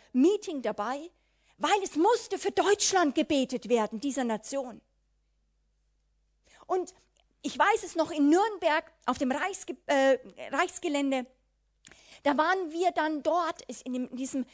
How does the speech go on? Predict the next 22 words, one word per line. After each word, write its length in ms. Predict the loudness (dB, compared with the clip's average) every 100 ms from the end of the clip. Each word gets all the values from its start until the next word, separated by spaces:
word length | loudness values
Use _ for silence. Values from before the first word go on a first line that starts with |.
| _
historischen 840 | -4 -4 -4 -6 -6 -2 -2 -2
Jahr. 420 | 0 0 0 -4 -8 -8
Und 180 | 0 0
ich 280 | 2 0 0
war 180 | -2 -2
als 160 | -2 -4
kleiner 460 | -2 0 2 0 -2
Bim, 220 | -4 -4
also 200 | -4 -2
ein 200 | -4 -4
Teenager 560 | -4 0 2 0 -4 -4
war 140 | -6
ich 80 | -4
da 140 | -6
jetzt 200 | -6 -6
dann 100 | -8
schon, 300 | -2 -2 -2 -4 -20 -20 _ _ _ _
ich 160 | -4 2
war 120 | 2
dann 180 | 2 2
mit 180 | 2 2
dabei. 760 | 2 2 4 2 0 -8 -16